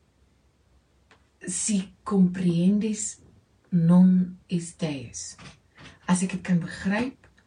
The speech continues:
as ek dit in 'n boksie kan sit, as ek die omvang daarvan verstaan, as ek dit kan label, dan is dit nie God nie. Ehm, so ons onvermoë om God te kan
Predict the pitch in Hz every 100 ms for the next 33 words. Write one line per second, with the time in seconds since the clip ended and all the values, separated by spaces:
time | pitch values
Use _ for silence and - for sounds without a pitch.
0 | _ _ _ - 175 170 170 170 170 165
1 | 180 - 233 233 214 - 233 - 170 -
2 | - - - _ _ _ _ _ - -
3 | 254 254 247 254 233 220 202 208 196 196
4 | - - 208 202 202 202 180 185 180 180
5 | - - - 185 165 165 180 190 208 208
6 | 190 165 165 170 165 165 - 190 - -
7 | - - _ _ _ - - _ _ 165
8 | 156 147 160 - _ _ - 180 - 247
9 | 240 - 269 277 269 196 180 185 214 220
10 | 180 180 208 208 202 - 185 165